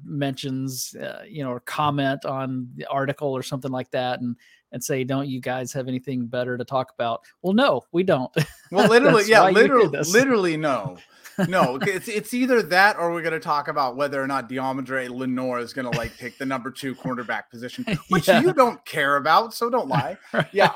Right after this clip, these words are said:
Speaker 2: I will say this, like, Kirk Cousins' situation, uh, it feels like it's like Thanos in the background, just like, "I am inevitable." Like, it,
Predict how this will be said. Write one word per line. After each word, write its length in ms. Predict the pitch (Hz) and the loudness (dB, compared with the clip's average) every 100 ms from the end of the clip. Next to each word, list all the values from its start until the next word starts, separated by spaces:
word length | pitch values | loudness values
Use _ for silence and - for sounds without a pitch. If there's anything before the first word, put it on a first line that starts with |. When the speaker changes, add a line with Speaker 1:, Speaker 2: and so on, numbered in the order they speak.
| - | 2
Speaker 2:
I 140 | 196 | 2
will 140 | 240 254 | 2 -2
say 220 | 226 185 | -2 -2
this, 300 | 147 127 - | -2 -6 -6
like, 360 | 135 151 151 | -6 -6 -8
Kirk 320 | - - 170 - | -6 -6 -6 -8
Cousins' 500 | 180 180 175 175 170 | -4 -4 -4 -10 -10
situation, 880 | 156 147 135 131 135 156 143 143 139 _ _ _ - | -14 -10 -8 -6 -8 -10 -10 -12 -16 _ _ _ -6
uh, 500 | 139 135 123 110 98 - _ _ - | -2 0 -2 -4 -10 -18 _ _ -18
it 140 | 175 | -16
feels 360 | - 226 285 262 | -10 -6 -4 -2
like 200 | 254 214 | -2 -4
it's 120 | 208 | -8
like 280 | 190 143 - | -10 -10 -6
Thanos 560 | 151 156 151 127 - | -2 -2 -2 -4 -6
in 80 | 131 | -6
the 100 | 120 | -6
background, 640 | 101 120 123 127 113 107 104 | -4 -4 -4 -4 -6 -6 -10
just 140 | 101 | -16
like, 120 | 110 | -10
"I 200 | 107 127 | -4 -4
am 180 | 131 123 | -4 -4
inevitable." 720 | 117 120 117 113 101 101 92 | -4 -6 -6 -10 -12 -14 -12
Like, 260 | 113 120 _ _ 156 - | -12 -14 _ _ _ -16
it, 120 | 190 | -14